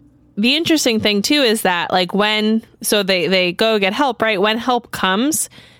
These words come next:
the conditions are so bad that they can only rescue half of the people. And they have to actually, the rescuers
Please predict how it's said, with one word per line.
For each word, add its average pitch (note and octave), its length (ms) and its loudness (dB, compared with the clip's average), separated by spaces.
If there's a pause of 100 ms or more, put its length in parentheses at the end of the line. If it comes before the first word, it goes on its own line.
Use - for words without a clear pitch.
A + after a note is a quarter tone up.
the A3+ 80 2
conditions A#3+ 720 0
are F#3 140 0
so A#3+ 640 0 (480)
bad F#3 520 -2 (340)
that A3 200 -2
they A3 100 2
can A#3 180 0
only C4+ 440 0
rescue G#3 560 0
half G#3+ 420 -4
of F#3 180 -2
the - 80 -4
people. - 560 -4 (400)
And G#3+ 160 2
they G#3+ 100 2
have A#3+ 260 -2
to G#3 80 0
actually, G3+ 380 0
the F#3 120 0
rescuers F#3+ 720 0